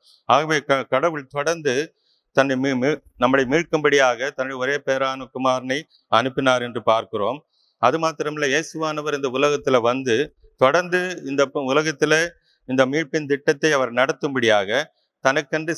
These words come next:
சீடர்களை அவர் அழைத்தார் என்று பார்க்கிறோம். சீடர்களை அழைத்தார் என்று பார்க்கிறோம். சீடர்களை உருவாக்கி, பன்னிரண்டு சீடர்களை அழைத்தார். அது மாத்திரம் தொடர்ந்து அநேக சீடர்களை அவர் அழைத்து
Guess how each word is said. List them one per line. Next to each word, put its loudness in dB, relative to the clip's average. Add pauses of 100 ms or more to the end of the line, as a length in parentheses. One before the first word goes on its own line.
சீடர்களை 0
அவர் -4
அழைத்தார் -2
என்று -10
பார்க்கிறோம். -6 (380)
சீடர்களை 2
அழைத்தார் 0
என்று -8
பார்க்கிறோம். -2 (200)
சீடர்களை 0
உருவாக்கி, -2
பன்னிரண்டு -4
சீடர்களை -2
அழைத்தார். -2
அது -2
மாத்திரம் -12
தொடர்ந்து -2 (240)
அநேக 0
சீடர்களை 2
அவர் 0
அழைத்து -6